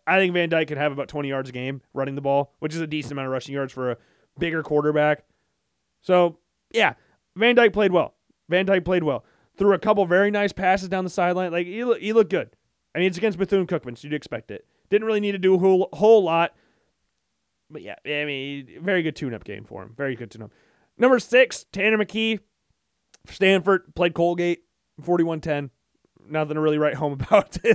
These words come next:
Beat 'em forty-one ten. But McKee played well. McKee is not a mover. McKee cannot run. He didn't even have, he didn't register a carry in this game. Not that he needed to,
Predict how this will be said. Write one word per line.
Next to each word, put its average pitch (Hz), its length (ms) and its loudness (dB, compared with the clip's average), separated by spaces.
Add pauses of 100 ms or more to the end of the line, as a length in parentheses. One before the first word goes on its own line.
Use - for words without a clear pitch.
Beat 190 160 2
'em 175 80 0
forty-one 175 360 -2
ten. 151 220 -6 (840)
But 196 120 0
McKee 220 260 0
played 202 220 0
well. 165 260 2 (220)
McKee 220 600 -2 (360)
is 175 300 -2 (120)
not 202 360 -2
a 151 60 -8
mover. 135 420 -6 (220)
McKee 208 280 -4
cannot 196 320 0
run. 127 220 -6
He 202 200 -6
didn't 233 180 -2
even 208 140 2
have, 196 180 2
he 202 120 -6
didn't 226 160 -4
register 196 320 -2
a 170 40 2
carry 156 540 2
in 147 120 -6
this 127 140 -8
game. 120 300 -10 (360)
Not 220 160 4
that 240 80 6
he 226 80 0
needed 147 300 -6
to, 139 260 -4